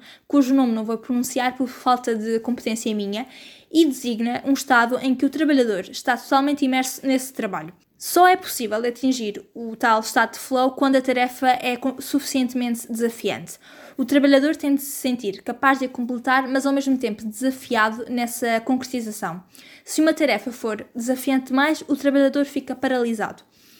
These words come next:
E se for fácil demais, fica aborrecido.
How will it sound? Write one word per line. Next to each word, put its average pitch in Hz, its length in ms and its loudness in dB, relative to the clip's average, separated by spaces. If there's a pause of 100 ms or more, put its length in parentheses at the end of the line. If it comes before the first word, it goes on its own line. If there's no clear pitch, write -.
(160)
E 320 80 2
se 330 100 -4
for 233 340 -2 (160)
fácil 320 480 0
demais, 240 340 0
fica 302 500 0
aborrecido. 254 540 -4